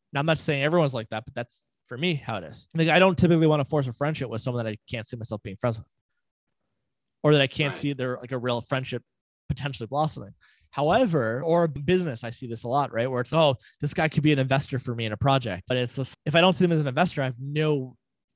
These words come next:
Speaker 1: even interest in forcing it. Now, I know, I get not everyone's like that. Some people have the opposite.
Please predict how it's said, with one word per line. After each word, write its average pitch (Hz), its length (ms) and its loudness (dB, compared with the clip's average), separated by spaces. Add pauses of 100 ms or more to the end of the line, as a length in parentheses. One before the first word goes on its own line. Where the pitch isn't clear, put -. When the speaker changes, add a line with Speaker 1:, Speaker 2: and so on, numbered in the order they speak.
(120)
Speaker 1:
even 151 180 -2
interest 147 420 -4
in 123 60 -6
forcing 147 360 2
it. - 20 -8
Now, 135 120 0
I 165 40 4
know, 208 140 0
I 143 120 -4
get 190 220 -4
not 165 160 2
everyone's 151 300 0
like 147 160 0
that. - 200 -14
Some 135 180 -4
people 135 220 0
have 127 140 -2
the 139 100 0
opposite. 147 400 -4